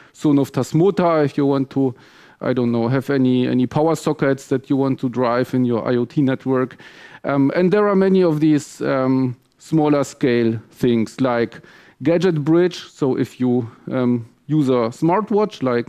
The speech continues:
I do, um, but you don't want to have one that sends all your data to the vendor's cloud, especially health data, um, then you can use Gadget Bridge, so your data will stay,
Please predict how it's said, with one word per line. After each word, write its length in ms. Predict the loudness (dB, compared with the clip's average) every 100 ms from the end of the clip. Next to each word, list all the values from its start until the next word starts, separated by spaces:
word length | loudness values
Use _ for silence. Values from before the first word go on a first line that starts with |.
| -6
I 200 | -4 -2
do, 260 | 2 0 0 -6 -20 -20 -14
um, 260 | -4 0 2
but 240 | 2 0
you 160 | 2 2
don't 320 | 2 2 2
want 180 | 0 2
to 100 | 2
have 260 | 2 0 0
one 300 | 2 2 2
that 200 | -2 -4
sends 400 | -6 -2 -2 -2
all 180 | -2
your 120 | 0 0
data 420 | 0 0 -2 -4
to 140 | -4 -2
the 200 | 0 0
vendor's 480 | 0 0 0 -2
cloud, 480 | -4 -2 0 0 -2 -10 _ _ -10
especially 500 | -8 -4 -4 -2 -6
health 320 | -2 -2 -2 -2
data, 480 | -2 0 -2 -2 -6 _ -20 -20 -14 -4
um, 220 | 0 2
then 180 | 2 2
you 100 | 2
can 200 | 2 2
use 180 | 0 0
Gadget 400 | 0 0 -2 0
Bridge, 420 | 0 0 -4 -10
so 200 | -2 0
your 140 | 0
data 340 | 0 -2 0 0
will 160 | -2
stay, 380 | -4 -4 -2 -2